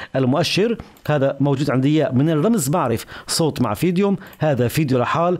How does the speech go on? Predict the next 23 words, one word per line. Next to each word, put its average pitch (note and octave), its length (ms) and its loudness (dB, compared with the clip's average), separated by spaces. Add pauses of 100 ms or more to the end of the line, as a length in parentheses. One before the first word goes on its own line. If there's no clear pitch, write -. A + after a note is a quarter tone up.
(160)
هذا B2+ 280 2
صوت D3+ 340 -2
مع A#2 140 0
فيديو، F3 420 0 (200)
وربما E3+ 320 2
نضيف D#3+ 400 0 (180)
تراك - 320 -4
جديد C3+ 340 0
او B2+ 160 2
نضيف C3+ 340 0
عفوا C#3 220 0
ملف C3 340 2
جديد D3+ 380 0 (240)
محمول E3 320 0
عليه D3+ 240 2
هذه D3 140 2
الصيغه D#3+ 340 0
الصغيره G3 440 0 (200)
فقط F#3 340 -2
المعبره D3 460 0
عن C#3 200 0
الاوديو، C#3+ 600 0 (120)
تمام. D#3+ 280 -2